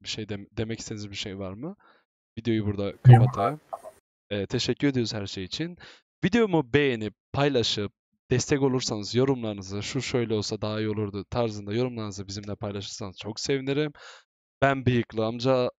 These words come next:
Speaker 1: Abone olmayı kesinlikle unutmayın. Beğenin, paylaşın. Desteklerinizi bizden esirgemeyin. Ee, hoşça kalın. Videoyu burada, bir videonun daha sonuna geldik. Ben Bıyıklı Amca.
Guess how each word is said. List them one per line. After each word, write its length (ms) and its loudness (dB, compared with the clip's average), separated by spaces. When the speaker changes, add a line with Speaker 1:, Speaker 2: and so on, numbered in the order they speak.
Speaker 1:
Abone 260 2
olmayı 280 -2
kesinlikle 580 -8
unutmayın. 720 -4
Beğenin, 640 -2
paylaşın. 800 -6
Desteklerinizi 560 -8
bizden 280 -10
esirgemeyin. 960 -6
Ee, 680 -2
hoşça 280 2
kalın. 460 0
Videoyu 340 2
burada, 320 -4
bir 120 -4
videonun 320 -6
daha 140 -4
sonuna 320 -8
geldik. 760 -12
Ben 200 -4
Bıyıklı 340 -8
Amca. 500 -8